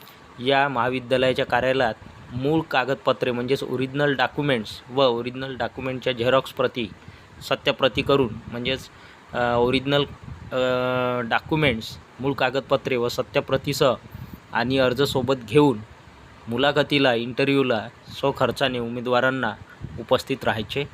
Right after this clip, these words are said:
आहे. रिक्त पदाचा तपशील या रकान्यात दिला आहे. अनुक्रमांक, पद, विषय, पात्रता. अनुक्रमांक एक, पद प्राध्यापक सीएचबी, प्राध्यापक पदभरती करण्यात येत आहे सीएचबी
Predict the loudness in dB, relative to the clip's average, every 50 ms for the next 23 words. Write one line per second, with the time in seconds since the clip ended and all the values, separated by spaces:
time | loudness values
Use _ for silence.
0 | -16 -14 -4 2 2 2 2 0 -8 -10 -12 -18 -20 -20 _ _ _ -14 -8 0
1 | 0 4 4 4 2 2 2 0 0 0 0 -2 0 2 4 4 4 2 0 0
2 | -2 -2 -2 -2 -2 -2 0 2 2 2 2 2 0 -2 -4 -8 -6 -2 0 0
3 | 2 2 0 -4 -2 -4 -4 -4 0 2 2 2 2 0 -2 -8 -8 -6 -2 -2
4 | -2 -2 -2 -4 -2 -2 -2 0 0 -4 -2 -2 -4 -4 -4 -4 -6 -2 -2 -2
5 | -2 -2 -6 -2 0 2 2 2 0 -2 -10 -20 -20 -20 -20 -20 -20 -20 -20 -20
6 | -6 2 4 4 4 4 0 -8 -20 -20 -14 -4 0 0 0 0 2 0 0 2
7 | 2 -2 -2 -2 -6 -6 -2 2 2 2 2 0 -6 -12 -12 -12 -14 -20 -20 -20
8 | -20 -20 -20 -20 -20 -20 -20 -14 -4 -2 -2 -2 -2 -2 -4 -2 -2 -6 -6 -8
9 | -16 -20 -20 -12 -4 -4 -4 -2 -2 -4 -4 -4 -2 -4 -4 -4 -4 -4 -4 -8
10 | -8 -6 -8 -10 -10 -10 -14 -14 -14 -12 -6 0 0 2 2 0 -2 -8 -10